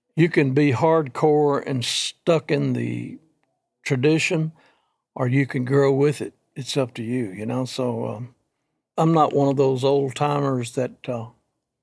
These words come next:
put down what's going on with the young people. I think they're doing their best with it,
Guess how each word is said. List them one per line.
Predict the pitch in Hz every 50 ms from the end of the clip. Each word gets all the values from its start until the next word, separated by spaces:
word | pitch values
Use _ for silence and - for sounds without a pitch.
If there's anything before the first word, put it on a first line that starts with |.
| _ _ _ _ _ _ _ _ _ _ _ _ _ _ _ _ _ _
put | - 170 165 147 143
down | 147 143 143 143 139 135 127
what's | 120 131 127 - -
going | - 147 135 131 131 127
on | 127 135 135 131 131 127 139 - - -
with | 151 131 -
the | - 135
young | 131 139 135 139 139 123
people. | - - 151 127 - - 139 139 -
I | 139 131
think | - - 170 151 143 143 _ _ _ _ _ _ _ _ _ _ _ _ _ _ _ _
they're | - 151
doing | 135 127 151 147 139 131
their | 131 127
best | 120 127 139 143 143 131 - -
with | 135 147 156 151
it, | 156 -